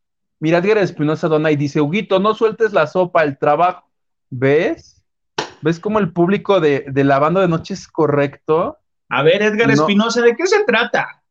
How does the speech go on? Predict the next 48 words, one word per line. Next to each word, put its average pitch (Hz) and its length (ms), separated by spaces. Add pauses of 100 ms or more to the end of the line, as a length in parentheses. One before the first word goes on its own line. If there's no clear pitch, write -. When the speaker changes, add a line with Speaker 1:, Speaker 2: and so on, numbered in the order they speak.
(220)
Speaker 2:
¿Quieren 285 360
datos 247 400
o 185 100
no? 180 360 (1900)
Speaker 1:
No, 170 300 (100)
no, 170 180
es 185 140
que 233 120
sí 220 100
los 214 220
quieren, 196 300
pero 175 140
no 170 220
quieren 180 300
que 160 120
yo 156 120
acabe 160 320
en 151 80
la 143 120
ruina. 151 420 (520)
Speaker 2:
<laughs> 185 760 (440)
No, 113 160
no 135 260
Speaker 1:
¿Ves? - 60
Speaker 2:
quieren 196 200
que 175 140
no. 170 80 (320)
Ah, 175 520
entonces 165 360
ya 170 80
entendí 160 460
por - 100
qué 160 80
no 151 120
me 156 80
han 151 100
dado 147 220
llamado, 151 520
porque 127 200
luego 131 220
digo 147 240
cosas 139 280
que 135 80
no 127 120
tengo 127 200
que 135 80
decir, 143 280
dices. 143 440